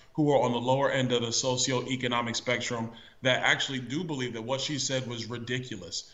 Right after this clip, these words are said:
We need police in our communities. The system does not need to be burned down, quote unquote. And it's high time that the leftists and the Democrats begin to understand something. If they have a problem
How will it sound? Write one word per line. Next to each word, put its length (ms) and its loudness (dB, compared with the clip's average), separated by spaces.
We 180 2
need 360 4
police 380 2
in 80 0
our 140 6
communities. 680 -2
The 120 0
system 400 4
does 180 0
not 240 2
need 160 -2
to 80 -6
be 140 -2
burned 600 0
down, 320 0
quote 280 -2
unquote. 540 -6
And 120 2
it's 180 0
high 220 2
time 240 2
that 100 -2
the 80 -2
leftists 400 0
and 80 -4
the 60 -4
Democrats 500 0
begin 280 -2
to 60 -2
understand 440 -2
something. 360 -2
If 120 -2
they 120 4
have 120 2
a 60 6
problem 640 0